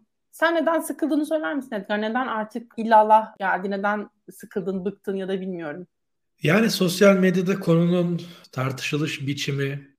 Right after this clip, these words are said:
Speaker 2: çok toksikleşti diye düşünmeye başladım. Çok farklı beklentiler var ve beklentilerin işte uyumu bir defa yok.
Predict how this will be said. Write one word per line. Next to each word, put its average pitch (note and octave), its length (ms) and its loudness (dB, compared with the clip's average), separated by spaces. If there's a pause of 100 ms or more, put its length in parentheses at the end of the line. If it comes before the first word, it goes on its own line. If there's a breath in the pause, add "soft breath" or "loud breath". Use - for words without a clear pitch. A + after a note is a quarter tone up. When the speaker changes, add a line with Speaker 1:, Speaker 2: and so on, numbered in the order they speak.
Speaker 2:
çok - 260 -2
toksikleşti D3+ 1080 -2
diye A#2+ 420 -10 (300)
düşünmeye C3 540 -6
başladım. B2 640 -8 (180)
Çok E3+ 260 0
farklı E3 400 4
beklentiler E3 680 2
var C3+ 500 -8 (240)
ve C#3+ 320 -2
beklentilerin D3 1160 -2
işte - 280 -10
uyumu D#3 560 0 (260)
bir C3+ 120 -8
defa B2 320 -6
yok. - 480 -8